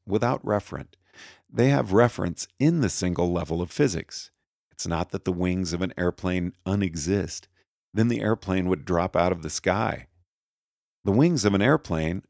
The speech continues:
exist explicitly in an engineer's multi-level model of an airplane, and the wings of an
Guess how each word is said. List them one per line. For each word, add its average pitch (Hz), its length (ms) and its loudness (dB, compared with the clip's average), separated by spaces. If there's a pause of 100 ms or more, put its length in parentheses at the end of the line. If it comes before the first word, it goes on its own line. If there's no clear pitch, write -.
(100)
exist 95 640 -4
explicitly - 1300 -2
in 107 80 -2
an 104 180 -4
engineer's 120 680 0
multi-level 110 680 -2
model 90 420 -2
of 95 80 -2
an 113 80 -2
airplane, 87 680 -6 (380)
and 65 140 -14
the 62 40 -10
wings 87 340 -4
of 85 80 -4
an 78 100 -10